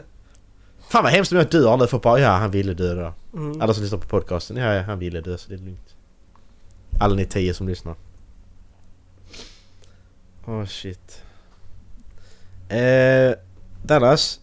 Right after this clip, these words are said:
Speaker 2: Mm.
Speaker 1: har du sett det här, eh, förslaget om, eh, underlivskirurgi, som man kallar det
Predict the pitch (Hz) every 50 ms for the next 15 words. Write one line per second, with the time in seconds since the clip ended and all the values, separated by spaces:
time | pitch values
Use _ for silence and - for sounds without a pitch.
0 | - - - - - - 170 143 147 151 127 127 120 - 127 117 - 120 135 135
1 | 123 113 117 117 - - 117 - - 147 123 104 101 104 113 - - - 104 107
2 | 107 107 104 104 104 101 104 104 104 101 101 101 101 104 - - 110 123 131 120
3 | 110 104 98 95 - - - - 107 95 95 95 92 92 92 92 90 - - 92
4 | 90 92 - 95 92 90 90